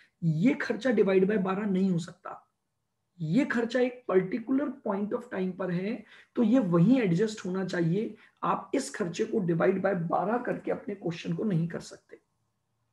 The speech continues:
तो मैं सबसे पहले abnormal items के इफेक्ट को क्या कर दूंगा? nullify कर दूंगा। अब nullify करते ही क्या होगा? मेरे ये profit साठ हजार वाले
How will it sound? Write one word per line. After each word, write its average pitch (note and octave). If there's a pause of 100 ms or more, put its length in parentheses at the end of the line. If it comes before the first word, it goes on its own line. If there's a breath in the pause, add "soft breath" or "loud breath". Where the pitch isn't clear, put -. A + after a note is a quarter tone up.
(680)
तो F#3+
मैं F3+
सबसे -
पहले F#3 (580 loud breath)
abnormal F#3 (180)
items F#3
के B3+
इफेक्ट G#3+
को A#3
क्या G#3+
कर F#3
दूंगा? F3+
nullify F#3
कर -
दूंगा। - (720 soft breath)
अब A3+
nullify G#3+ (140)
करते F3+
ही A3+
क्या -
होगा? F#3+ (320 loud breath)
मेरे F#3
ये B3+
profit G3 (100)
साठ G#3
हजार F3
वाले E3